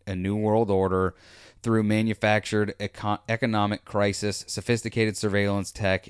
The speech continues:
and above all, inside job terror attacks that fueled, uh, exploitable hysteria. Jones has described himself as a libertarian and, this is a word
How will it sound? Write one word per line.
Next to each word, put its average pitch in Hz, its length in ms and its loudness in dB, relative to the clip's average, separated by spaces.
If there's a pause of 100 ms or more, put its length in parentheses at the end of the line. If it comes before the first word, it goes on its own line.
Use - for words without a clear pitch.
and 104 80 -4
above 95 300 0
all, 90 320 2
inside 98 500 -2
job 85 280 -2
terror 85 300 -4
attacks 82 540 -4
that 80 180 -10
fueled, 90 420 -4 (200)
uh, 80 400 -6
exploitable 92 680 -4
hysteria. 80 760 -4 (540)
Jones 107 320 -2
has 101 100 -4
described 98 440 -2
himself 95 480 -2
as 98 120 -6
a 90 40 -6
libertarian 92 880 -4 (340)
and, 87 320 -6 (680)
this 101 160 -10
is 95 80 -8
a 90 60 -6
word 82 400 -6